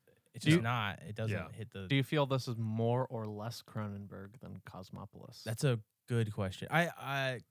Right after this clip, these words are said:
Speaker 1: Cosmopolis feels too experimental to me. I think we talked about that a lot
Speaker 2: Yeah.
Speaker 1: during the Matt episode. Um, so I, I think of all the things I've seen, Cosmopolis feels the least Cronenberg to me.
Speaker 3: Hmm.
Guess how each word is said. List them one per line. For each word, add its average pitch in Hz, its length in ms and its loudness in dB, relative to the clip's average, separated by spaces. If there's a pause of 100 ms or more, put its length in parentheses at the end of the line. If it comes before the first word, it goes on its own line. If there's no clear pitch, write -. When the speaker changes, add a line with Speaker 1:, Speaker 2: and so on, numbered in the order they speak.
(260)
Speaker 1:
Cosmopolis 185 680 4
feels 143 600 2 (100)
too 127 480 4
experimental 107 580 -2
to - 140 -8
me. 101 120 -2
I 101 80 0
think 131 200 -4
we 131 100 -2
talked 104 260 -4
about 101 160 -4
that 101 120 0
a 98 40 -2
lot 98 240 -2
Speaker 2:
Yeah. 104 100 -2
Speaker 1:
during 104 320 0 (480)
the 107 80 2
Matt 98 300 0
episode. 135 500 0 (120)
Um, 107 440 0 (760)
so 127 220 2
I, - 140 -8 (100)
I 135 100 0
think 143 260 0
of 120 140 -4
all 123 360 6
the 104 360 2 (200)
things 110 220 -2
I've 95 140 -2
seen, 95 220 -6
Cosmopolis 92 600 -6
feels 90 300 -8
the 90 80 -6
least 87 560 -10
Cronenberg 82 520 -10
to - 80 -10
me. - 240 -8 (480)
Speaker 3:
Hmm. 98 80 -2